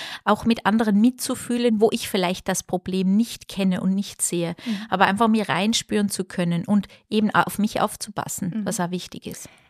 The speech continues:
Speaker 2: Sehr wichtiger Punkt, Empathiefähigkeit. Äh,
Speaker 1: Mhm.
Speaker 2: ich stelle immer wieder fest, dass die eigentlich in letzter Zeit sogar ein bisschen, ja,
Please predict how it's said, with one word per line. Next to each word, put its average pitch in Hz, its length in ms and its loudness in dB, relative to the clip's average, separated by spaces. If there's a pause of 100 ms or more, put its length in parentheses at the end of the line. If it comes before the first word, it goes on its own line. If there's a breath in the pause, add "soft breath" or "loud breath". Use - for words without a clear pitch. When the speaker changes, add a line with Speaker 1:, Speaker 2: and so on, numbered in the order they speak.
(200 soft breath)
Speaker 2:
Sehr 208 380 2
wichtiger 226 320 -2
Punkt, 247 480 2
Empathiefähigkeit. 226 1200 0
Äh, 220 440 4
Speaker 1:
Mhm. 190 120 -12
Speaker 2:
ich 240 100 -8
stelle 220 320 2
immer 240 240 2
wieder 226 220 0
fest, - 380 -4
dass 214 180 -2
die 220 280 -4
eigentlich 226 440 -2
in 226 100 2
letzter 190 260 -4
Zeit 208 220 -2
sogar 208 220 0
ein 196 60 -6
bisschen, 214 340 -2 (100)
ja, 202 200 0